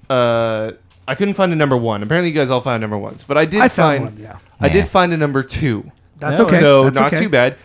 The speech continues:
Speaker 1: Uh, I went by cover alone, and you guys know me. I'm, like, drawn to a certain style of art, so I
Speaker 3: Mm-hmm.
Speaker 1: picked
Speaker 2: Right.
Speaker 1: a couple. But this is the one that I'm bringing, and it's called New Universal, written by Warren Ellis
Speaker 3: Ooh.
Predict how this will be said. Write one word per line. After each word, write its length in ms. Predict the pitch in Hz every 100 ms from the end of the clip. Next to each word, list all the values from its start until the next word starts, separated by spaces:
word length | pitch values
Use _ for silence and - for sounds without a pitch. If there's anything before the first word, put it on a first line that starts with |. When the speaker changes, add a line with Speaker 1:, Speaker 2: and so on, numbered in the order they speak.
| _ -
Speaker 1:
Uh, 300 | 143 135 135
I 60 | 143
went 200 | 170 165
by 80 | 156
cover 300 | 160 156 190
alone, 340 | 139 127 131
and 160 | 123 127
you 80 |
guys 180 | 131 127
know 160 | 131 127
me. 160 | 113
I'm, 240 | 113 113 107
like, 220 | 107 107
drawn 260 | 120 110 110
to 120 | 117
a 40 |
certain 300 | 107 127 120
style 460 | 120 - 110 110 110
of 100 | 110
art, 260 | 110 104 123 123
so 100 | 123
I 40 |
Speaker 3:
Mm-hmm. 60 | 107
Speaker 1:
picked 160 | 151
Speaker 2:
Right. 80 | 123
Speaker 1:
a 40 |
couple. 420 | 156 143 113 101 - - -
But 140 | 131
this 200 | 151 175
is 80 | 208
the 80 | 175
one 220 | 143 143
that 120 | 135 123
I'm 140 | 113
bringing, 380 | 110 107 104 117 _ _ -
and 120 | 139
it's 140 | 143
called 540 | - 143 127 123 120 - _ _ _ -
New 360 | 135 156 180 190
Universal, 840 | 165 160 135 127 117 107 101 - _ _ -
written 260 | 147 170 156
by 160 | 135
Warren 420 | 123 117 139 190 190
Ellis 540 | 123 120 180 - -
Speaker 3:
Ooh. 540 | 101 170 117 95 82